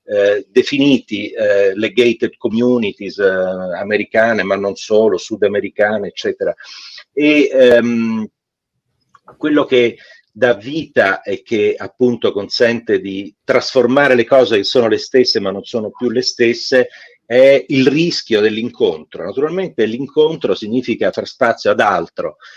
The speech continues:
e, eh, ogni, ogni, eh, ogni contatto, ogni incontro con l'altro ha qualcosa di,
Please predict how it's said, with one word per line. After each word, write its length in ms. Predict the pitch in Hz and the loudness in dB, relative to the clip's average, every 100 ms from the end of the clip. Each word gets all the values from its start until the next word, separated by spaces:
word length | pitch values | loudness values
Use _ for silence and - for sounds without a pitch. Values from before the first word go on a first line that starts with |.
| - _ | -20 _
e, 320 | 127 135 123 - | 0 4 4 4
eh, 200 | 117 - | -4 0
ogni, 560 | 143 160 139 120 113 104 | 0 0 0 0 -2 -4
ogni, 680 | 123 135 120 110 101 95 92 | -2 0 -2 -2 -4 -6 -8
eh, 720 | 85 95 90 85 80 78 76 - - _ - - _ | -8 -6 -4 -4 -6 -10 -16 -20 -20 _ -20 -20 _
ogni 260 | 127 135 127 | 0 2 2
contatto, 640 | 139 117 - 151 127 - | 2 0 2 2 2 2
ogni 160 | 123 127 | 0 2
incontro 540 | 127 - 147 131 123 | 0 2 2 4 2
con 100 | 120 | 2
l'altro 400 | 139 139 156 113 | 2 0 0 0
ha 80 | 110 | 0
qualcosa 560 | - 110 - 120 117 110 | 2 -2 2 0 2 0
di, 260 | 98 101 | -2 -12